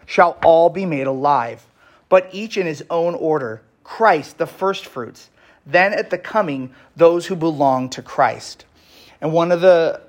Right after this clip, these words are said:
one of the readings I was going through kinda had a, a nice analogy, and it said that Christ is the first fruits and we are the harvest.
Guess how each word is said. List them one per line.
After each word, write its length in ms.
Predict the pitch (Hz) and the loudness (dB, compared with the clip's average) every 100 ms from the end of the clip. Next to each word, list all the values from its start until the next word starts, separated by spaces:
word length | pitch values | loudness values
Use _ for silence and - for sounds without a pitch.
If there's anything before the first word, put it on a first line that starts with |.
| - | -6
one 180 | 156 | -4
of 80 | 160 | -2
the 60 | 156 | -4
readings 360 | 143 151 156 | -2 -4 -2
I 120 | 151 143 | 0 0
was 120 | 143 | 0
going 280 | 139 143 139 | -2 -2 -4
through 380 | 139 139 135 131 - - _ _ | -4 -2 -4 -8 -20 -20 _ _
kinda 260 | - 156 | -2 0
had 180 | 147 147 | 2 4
a, 280 | 147 143 - - | 4 2 0 -2
a 140 | 151 | -4
nice 280 | 139 139 143 | 0 -2 -2
analogy, 460 | 135 131 131 123 127 | -4 0 -2 -2 -6
and 100 | 120 | -6
it 40 | |
said 160 | 143 131 | -4 -2
that 180 | 127 - _ _ | -4 -6 _ _
Christ 320 | - 175 165 | 2 2 2
is 140 | 165 | -6
the 80 | 156 | -4
first 320 | 143 185 180 | -2 -2 -2
fruits 340 | - 156 156 151 | -4 -6 -6 -6
and 140 | 135 | -8
we 140 | 135 139 | -6 -4
are 100 | 135 | -4
the 100 | 123 | -6
harvest. 800 | - 117 110 - - - - | -6 -6 -8 -16 -18 -20 -20